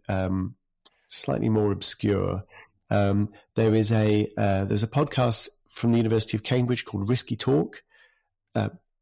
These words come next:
presented by, uh, Professor Sir David Spiegelhalter, and they're just,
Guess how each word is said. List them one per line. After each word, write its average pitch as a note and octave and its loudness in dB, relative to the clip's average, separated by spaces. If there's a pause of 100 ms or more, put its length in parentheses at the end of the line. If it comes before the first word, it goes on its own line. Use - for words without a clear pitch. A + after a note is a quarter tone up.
(160)
presented A#2+ -2
by, A2 0 (100)
uh, G2+ -2
Professor A2 -4
Sir G#2+ -2
David G2+ 0
Spiegelhalter, B2 0
and A2+ -2
they're A#2+ -2
just, - -4